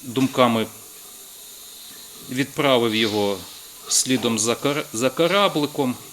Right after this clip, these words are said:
славнозвісним. Е, його по-, ін-, е, цікавила річ, чи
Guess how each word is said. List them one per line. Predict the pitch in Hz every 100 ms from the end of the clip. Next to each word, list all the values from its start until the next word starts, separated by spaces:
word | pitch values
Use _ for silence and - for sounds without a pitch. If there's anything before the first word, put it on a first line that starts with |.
| - - - - - - -
славнозвісним. | - - 139 135 135 120 123 127 - 120 107 98 - - - - - - - - 110
Е, | 104 107 120
його | 156 185
по-, | 180
ін-, | 151 151 156 151
е, | 139 135
цікавила | - - 165 147 143 143 151
річ, | 170 170 - - - -
чи | - - 143 131